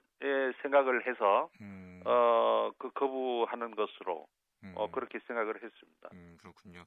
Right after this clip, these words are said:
Speaker 1: 그러니까 말이 안 되는 거지 않습니까?
Speaker 2: 예, 그렇군요. 그리고 앞서 또 말씀하신 부분 윈윈 해법 있지 않습니까?
Speaker 1: 예.
Speaker 2: 이 해군 기지에 대한 정부 지원이, 정부 지원 약속이 곧 윈윈 해법이다라고 말했던 걸로 알고 있는데.
Speaker 1: 그러니까 윈윈, 윈윈 해법은
Speaker 2: 예.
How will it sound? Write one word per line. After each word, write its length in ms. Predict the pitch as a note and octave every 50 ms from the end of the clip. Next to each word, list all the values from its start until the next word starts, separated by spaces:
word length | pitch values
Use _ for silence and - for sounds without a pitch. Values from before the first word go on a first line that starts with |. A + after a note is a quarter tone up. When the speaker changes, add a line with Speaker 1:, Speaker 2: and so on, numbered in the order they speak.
| _ -
Speaker 1:
그러니까 200 | - D3+ C3 B2+
말이 180 | C#3+ D3+ D#3+
안 140 | D3 C#3 C#3+
되는 260 | E3 E3+ D3 C#3 B2+
거지 220 | A2+ G#2 G#2 G2 - -
않습니까? 120 | G2 F2+ F#2 F#2 F#2
Speaker 2:
예, 40 | F2
그렇군요. 480 | - - G2 - - - F#2 F#2 F#2 F#2
그리고 220 | - B2+ B2+ C3+
앞서 240 | A#2+ G#2+ - - C3
또 140 | - - D3
말씀하신 600 | A#2+ G2+ G2+ G2+ - - C3 B2 A#2+ A2+ - A2
부분 260 | G2+ F#2+ A#2 B2 G#2+
윈윈 320 | G2 G#2+ A2+ B2+ C3 C3+ B2+
해법 260 | A#2+ - - G2 F2+
있지 140 | F#2 - F#2
않습니까? 560 | F2 - - F2 F2 F2+ - - F#2 F2 - - A#2 A2+
Speaker 1:
예. 280 | A#2+ G#2+ G2 F#2 D#2+ - _
Speaker 2:
이 120 | G2 G#2+ -
해군 400 | - F3+ F#3+ - G#3 G3+ F#3+ E3
기지에 340 | F3+ F3 - - E3 E3 D#3
대한 280 | C#3 C#3+ D3+ D3+ C#3+
정부 360 | - - B2+ B2+ B2+ B2+ C#3 C3
지원이, 720 | - - - A#2+ A#2 A#2 A#2+ C3 D#3 F3+ F#3+ G3 G#3+ G#3 _ _ _ - - -
정부 320 | - A#2 B2 C3 C#3+ D3+
지원 260 | - - D3+ D3 A#2+
약속이 480 | F#2+ F2+ F2 - - - C#3 C3+ D3+ D3
곧 220 | - - D3 D3+ - -
윈윈 400 | G#2+ A2 A#2 C3 C#3 D#3 D#3 D3
해법이다라고 800 | - - _ - F#3+ F3+ E3+ C#3 - C#3+ C3+ A#2+ G#2+ G#2 G#2 A#2
말했던 340 | G#2+ G2 G2+ - - A2+ A2
걸로 120 | B2+ B2+
알고 200 | G2+ G2+ - G#2+
있는데. 500 | G#2 G2+ F#2+ F#2 F2+ F#2+ A2+ G#2+ E2+ E2 -
Speaker 1:
그러니까 260 | F#3 D#3 C#3+ D#3+ C#3
윈윈, 540 | C3+ C#3 D#3+ E3 E3 F3 F3+ F3 E3+ E3 - -
윈윈 380 | C#3+ D3+ D#3 E3 F3 F3 E3
해법은 580 | D#3+ D#3 D#3 - D#3+ D#3 E3+ F#3+ F3 C#3 G#2+ G2
Speaker 2:
예. 200 | G#2 F#2 E2 D#2